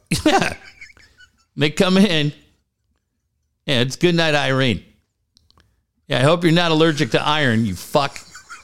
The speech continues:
And then I go, uh,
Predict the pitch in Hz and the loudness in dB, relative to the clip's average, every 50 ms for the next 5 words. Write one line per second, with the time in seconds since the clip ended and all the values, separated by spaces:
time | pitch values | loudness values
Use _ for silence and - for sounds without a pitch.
0 | - - 1077 - - - - _ - - - _ _ _ _ _ _ _ _ _ | -8 -8 -8 -14 -20 -20 -20 _ -20 -20 -20 _ _ _ _ _ _ _ _ _
1 | _ _ _ _ _ _ _ _ _ _ _ - - 170 196 220 262 262 240 226 | _ _ _ _ _ _ _ _ _ _ _ -4 -2 -2 0 0 0 0 0 0
2 | 208 208 208 185 196 190 190 185 185 185 175 170 175 - _ _ _ _ _ _ | 0 -2 -2 0 0 2 2 2 2 2 0 -2 -4 -10 _ _ _ _ _ _
3 | _ _ _ _ _ _ _ _ _ _ _ _ _ _ _ _ _ _ _ _ | _ _ _ _ _ _ _ _ _ _ _ _ _ _ _ _ _ _ _ _
4 | _ _ _ _ _ _ _ - 131 127 127 127 123 120 123 117 | _ _ _ _ _ _ _ -8 -4 -4 -2 -2 -2 -4 -4 -6